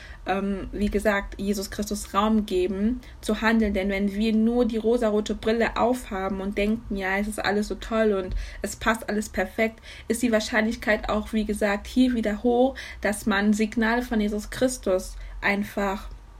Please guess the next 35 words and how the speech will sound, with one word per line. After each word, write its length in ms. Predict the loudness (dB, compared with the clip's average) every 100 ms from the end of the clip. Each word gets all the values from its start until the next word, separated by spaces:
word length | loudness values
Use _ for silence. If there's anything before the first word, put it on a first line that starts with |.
| -18 -18 -18 -20 -20 -20 -18 -6
verpasst, 800 | -2 0 2 2 2 -4 -10 -14 -2
übersieht. 640 | 0 2 0 0 -2 -4 -10 -18 -18 -18 -2
Und, 440 | 2 4 4 2 -2
ähm, 500 | -2 0 0 -2 -10 -18 -20 -20 -20 -20 -18 -4
wie 160 | 2
gesagt, 360 | 2 4 2 2
ich 60 | -2
habe 160 | 0
ja 60 | 0
gesa-, 280 | 0 0 -2
in 120 | 0
der 100 | 4
letzten 280 | 2 0 -4
Episode 500 | -2 0 2 2 0
auch 100 | -2
schon 360 | 0 2 2 -2 -14 -20 -4
erklärt, 600 | -4 -4 -2 2 2 2 0
dass 300 | -2 -2 -6
die 100 | -2
Prinzipien 720 | 0 0 -2 -6 -2 -2 0
von 180 | -2 0
Jesus 300 | 0 -2 -2
Christus 380 | -2 -2 -2 -2
nicht 160 | -2
die 100 | -2
gleichen 380 | 4 4 4 -2
Prinzipien 560 | -2 -2 -2 -2 -2 0
sind 240 | 2 0
wie 60 | -4
hier 240 | -4 -2
in 80 | 0
der 160 | 2
Welt, 240 | 6 6 4
dass 180 | -2 -2
alles, 360 | 0 0 -2